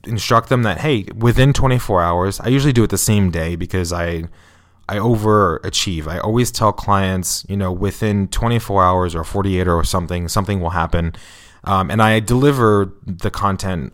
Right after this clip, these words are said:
way less than that. Um, so, for example, if my consult is at five o'clock to six o'clock, um, I will stay up a little later and get that proposal to them before midnight.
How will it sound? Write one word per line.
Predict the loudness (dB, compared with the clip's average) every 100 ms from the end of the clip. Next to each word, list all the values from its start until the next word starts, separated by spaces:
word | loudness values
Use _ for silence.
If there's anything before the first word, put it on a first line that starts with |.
| -14
way | -6 0 0
less | 0 -6 -10
than | -10
that. | -12 -12 -16 -14
Um, | -10 -10 -10
so, | -6 -6
for | -4 -4
example, | -4 -4 -4 -6
if | -8 -8
my | -4 -2 -2
consult | 0 0 0 -2 -2
is | -2
at | -2 0
five | -2 -2
o'clock | -2 -4 -4
to | -6
six | -6 -4
o'clock, | 0 4 4 2 -10 -20 -20 -20 _ _ -8
um, | -4 -2 0
I | 2
will | 4
stay | 2 0
up | -2 0
a |
little | 0 0
later | 2 2 2 0 -2
and | 0 0 2
get | 0 0
that | 0
proposal | 0 0 0 -2
to | -4 -2
them | -2 0
before | -2 -2 0 4 4 4 2 -4 -18 -12 -2
midnight. | 0 0 -4 -8